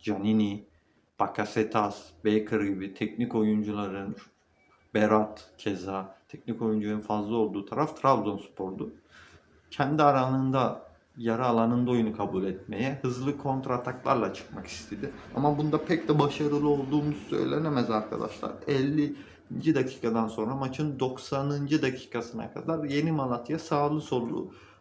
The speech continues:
ataklar yaptı. Burada belki Avcı'nın da sistemi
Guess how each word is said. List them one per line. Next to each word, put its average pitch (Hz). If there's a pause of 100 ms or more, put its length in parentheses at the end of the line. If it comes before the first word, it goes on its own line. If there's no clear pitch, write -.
(140)
ataklar 151
yaptı. 127
Burada 139
belki 135
Avcı'nın 135
da 131
sistemi 117